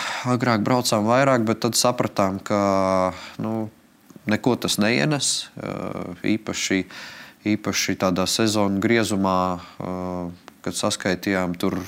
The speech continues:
centāmies baigos apjomus vākt, rezultātu izteiksmē nekas baigi neauga,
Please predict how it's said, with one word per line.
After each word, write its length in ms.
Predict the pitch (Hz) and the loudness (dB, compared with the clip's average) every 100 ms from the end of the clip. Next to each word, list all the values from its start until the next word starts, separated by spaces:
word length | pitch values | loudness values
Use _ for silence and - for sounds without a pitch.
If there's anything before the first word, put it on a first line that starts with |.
| - - | -10 -4
centāmies 520 | - 107 104 92 90 92 | 0 2 4 4 2 2
baigos 400 | 104 95 92 - | 2 2 0 0
apjomus 480 | 104 110 107 92 95 110 | 0 2 2 2 0 2
vākt, 480 | 117 110 104 - 98 92 90 - - - - - | 2 2 0 -6 -4 -2 -2 -8 -16 -16 -18 -6
rezultātu 640 | 107 104 98 90 90 90 | 0 4 4 2 0 2
izteiksmē 460 | 107 - 90 - 92 | 0 2 -2 0 -2
nekas 300 | 92 - 101 | -2 0 0
baigi 240 | 98 92 87 | 2 2 2
neauga, 420 | 120 139 131 107 | 2 4 4 2